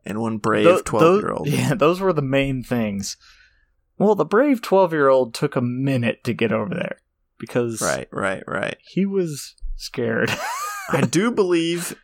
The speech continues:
Speaker 1: in, in the courage of twelve-year-olds, though.
Speaker 2: Right.
Speaker 1: I feel like at some point in those middle years, you go through the bravest you'll ever be in your whole life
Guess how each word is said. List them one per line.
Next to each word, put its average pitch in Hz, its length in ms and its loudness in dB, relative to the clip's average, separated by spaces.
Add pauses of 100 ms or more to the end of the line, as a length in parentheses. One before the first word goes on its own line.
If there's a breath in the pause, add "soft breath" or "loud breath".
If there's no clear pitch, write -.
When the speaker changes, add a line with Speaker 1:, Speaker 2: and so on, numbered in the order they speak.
Speaker 1:
in, 127 440 -4
in 120 280 -2
the 107 100 0
courage 123 560 0
of 117 240 2
twelve-year-olds, 143 720 0
though. 147 360 -2 (760 soft breath)
Speaker 2:
Right. 98 280 -2 (1040)
Speaker 1:
I - 40 0
feel 165 120 2
like 143 80 2
at 120 80 2
some 135 260 -2
point 123 360 -2 (440)
in 113 120 -2
those 113 200 0
middle 117 440 2
years, 113 360 0
you 110 120 -6
go 110 180 2
through 113 300 -2
the 110 180 -2
bravest 110 460 0
you'll 113 160 2
ever 113 180 0
be 113 220 0
in 110 100 -4
your 110 120 -6
whole 117 200 0
life 123 480 -2